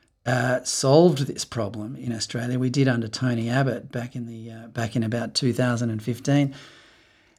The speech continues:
It's the, it's the issue of illegal immigration. Now, I read a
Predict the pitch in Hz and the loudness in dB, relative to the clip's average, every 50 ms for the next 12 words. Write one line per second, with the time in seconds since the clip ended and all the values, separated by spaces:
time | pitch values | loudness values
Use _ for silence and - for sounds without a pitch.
0 | _ - 165 180 180 175 185 202 214 220 214 240 240 - 202 185 - 226 233 233 | _ 6 8 8 8 8 8 10 10 10 10 8 6 6 6 4 2 0 4 6
1 | 240 254 - - - 311 302 277 233 262 175 151 143 135 127 123 135 160 175 - | 6 6 6 6 4 6 6 6 4 4 4 4 6 6 6 6 4 4 0 -2
2 | - - _ _ - 135 139 143 131 127 123 120 127 123 123 127 - - 127 131 | -8 -14 _ _ 2 2 4 4 4 4 4 4 2 2 2 0 -2 0 0 0
3 | 131 127 - 143 147 165 180 175 - - 185 143 107 101 104 - 135 143 160 170 | 0 2 0 0 2 2 2 2 2 2 0 0 -2 -2 -4 -2 0 2 4 4
4 | 165 156 156 165 202 240 277 262 220 147 | 4 4 4 6 6 6 6 6 4 2